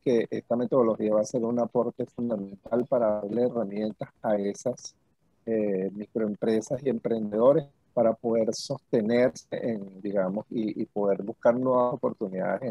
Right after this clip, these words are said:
en, como decía Yamel, en esta, en este contexto tan complejo que nos ha tocado, eh, vivir, tanto por la pandemia del covid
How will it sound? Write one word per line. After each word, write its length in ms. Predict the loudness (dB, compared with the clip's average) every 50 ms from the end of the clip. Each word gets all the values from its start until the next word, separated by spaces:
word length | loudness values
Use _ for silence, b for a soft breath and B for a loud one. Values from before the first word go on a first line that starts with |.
| -8 -8
en, 100 | -10 -12 _ _ -12
como 200 | -8 -6 -4 -4
decía 240 | -4 -4 -4 -2 0
Yamel, 360 | 0 0 0 0 -2 -2 -4 _ _ _ _ _ _ _
en 160 | -8 -8 -6 -6
esta, 920 | -8 -10 _ 4 6 6 8 8 8 8 6 6 6 6 4 2 0 -4 _ -16
en 600 | -16 -16 -16 _ _ -20 -20 -20 _ _ -8 -6
este 200 | -2 2 2 2
contexto 580 | 2 2 0 2 0 -2 -2 -4 -6 -4 -4 -2
tan 160 | 0 -2 -2 -2
complejo 440 | -2 -4 -2 -2 -2 -2 -2 -4
que 120 | -4 -4 -6
nos 100 | -6 -6
ha 80 | -8 -8
tocado, 800 | -8 -10 -8 _ 0 0 2 2 2 2 0 0 -2 -2 -4 -6 -8
eh, 260 | -8 -8 -6 -8 -10 -8
vivir, 420 | -6 -4 -2 0 0 0 0 -2 _ _ _ _ _ _ _ _ -16 -14 -14 -14
tanto 360 | -10 -8 -8 -8 -6 -4 -4 0
por 180 | 2 2 4
la 140 | 4 4 4
pandemia 480 | 2 0 -2 -2 -2 -4 -2 0 2 2
del 160 | 2 2 0
covid 340 | _ 2 2 2 2 2